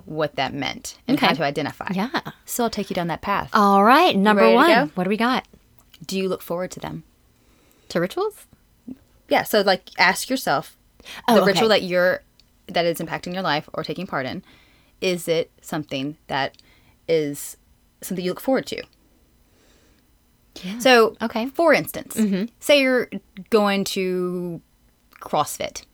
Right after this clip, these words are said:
Speaker 1: and it's looking to be a ritual part of your life.
Speaker 2: Okay.
Speaker 1: Is it something you look forward to? Or is it something like, "Ah, man, I really don't want to. I'm just,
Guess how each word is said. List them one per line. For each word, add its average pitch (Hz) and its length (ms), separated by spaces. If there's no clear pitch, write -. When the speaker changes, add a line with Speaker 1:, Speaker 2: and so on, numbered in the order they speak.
Speaker 1:
and 180 100
it's - 180
looking 180 340
to - 120
be 151 300
a 156 120
ritual 147 440
part 135 240
of 127 140
your - 100
life. - 400
Speaker 2:
Okay. 180 220
Speaker 1:
Is 185 140
it 165 60
something 165 200
you 165 80
look 160 100
forward 302 180
to? - 120
Or 202 520
is 185 200
it 170 80
something 165 300
like, 156 260
"Ah, 208 360
man, 180 200
I 156 40
really 180 180
don't 165 140
want 160 180
to. - 140
I'm 269 220
just, 392 240